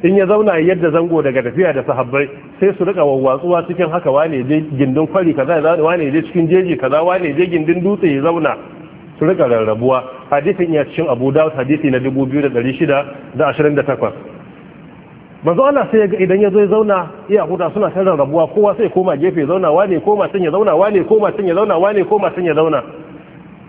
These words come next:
Sai ya tara su sai ya ce, "Inna tafarruqukum fi hadhihi shi'ab wal awdiya min ash-shaytan."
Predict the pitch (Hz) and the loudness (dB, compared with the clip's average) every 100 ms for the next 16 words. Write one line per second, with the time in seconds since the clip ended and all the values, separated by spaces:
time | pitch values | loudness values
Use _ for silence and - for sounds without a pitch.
0 | - 170 165 170 175 170 131 135 165 160 | -4 0 0 2 0 0 -4 -2 -2 0
1 | 143 - 190 190 180 - 151 151 147 165 | -4 2 0 2 -2 -2 -2 0 0 -4
2 | 156 165 151 160 151 156 - 170 143 143 | -4 -4 -2 -2 -2 -2 0 0 0 0
3 | 156 147 135 135 127 120 110 113 | 0 2 2 0 -2 -4 -4 -4